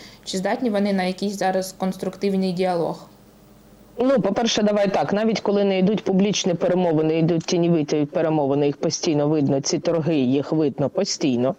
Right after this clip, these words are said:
Speaker 2: Ну, типу, вони нікуди не зникають, говорять або кулуарно, або прямо. Це по-перше, тобто цей процес не зупиняється.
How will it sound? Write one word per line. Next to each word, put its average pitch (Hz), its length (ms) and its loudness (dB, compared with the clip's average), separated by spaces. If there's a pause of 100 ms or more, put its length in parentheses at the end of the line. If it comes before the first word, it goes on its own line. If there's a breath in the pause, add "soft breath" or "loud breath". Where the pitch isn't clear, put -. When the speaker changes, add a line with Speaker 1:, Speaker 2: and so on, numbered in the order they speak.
Speaker 2:
Ну, 185 180 0
типу, 151 260 -2
вони 151 200 0
нікуди 175 340 0
не 139 140 0
зникають, 156 600 0
говорять 170 520 0
або 170 300 0
кулуарно, 151 720 0
або 170 240 -2
прямо. 143 440 0
Це 190 220 -2
по-перше, - 480 -4
тобто 147 260 -4
цей 160 160 -2
процес - 460 -4
не 190 180 2
зупиняється. 143 720 -2